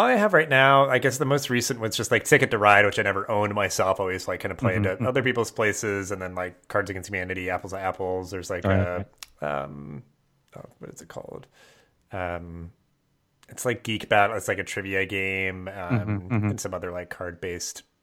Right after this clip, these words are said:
Speaker 1: like, trivia games. Um,
Speaker 2: Yeah. Well, Ticket to Ride's a, it's definitely a solid one. It's the one that most people, when they first get into, like, modern board gaming, um, that's one of them.
Speaker 1: Yeah.
Speaker 2: Ticket
Speaker 1: 'Cause,
Speaker 2: to Ride.
Speaker 1: yeah, my
Speaker 2: Yeah.
Speaker 1: brother's, like, really into, like, he gets into, like, even, like, more, like,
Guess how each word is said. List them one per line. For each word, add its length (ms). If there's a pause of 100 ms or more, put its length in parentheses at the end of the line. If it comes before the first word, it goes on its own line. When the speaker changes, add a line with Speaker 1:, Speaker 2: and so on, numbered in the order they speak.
(100)
Speaker 1:
like, 340
trivia 340
games. 600
Um, 240
Speaker 2:
Yeah. 260
Well, 120
Ticket 260
to 80
Ride's 260
a, 380
it's 220
definitely 340
a 60
solid 340
one. 160
It's 100
the 80
one 160
that 140
most 320
people, 400
when 100
they 60
first 260
get 140
into, 220
like, 280 (680)
modern 420
board 280
gaming, 540
um, 460
that's 220
one 180
of 60
them. 240 (340)
Speaker 1:
Yeah. 220
Speaker 2:
Ticket 240
Speaker 1:
'Cause, 100
Speaker 2:
to 60
Ride. 200
Speaker 1:
yeah, 120
my 100
Speaker 2:
Yeah. 60
Speaker 1:
brother's, 400
like, 180
really 380
into, 280
like, 140
he 80
gets 220
into, 180
like, 320
even, 200
like, 180
more, 180
like, 160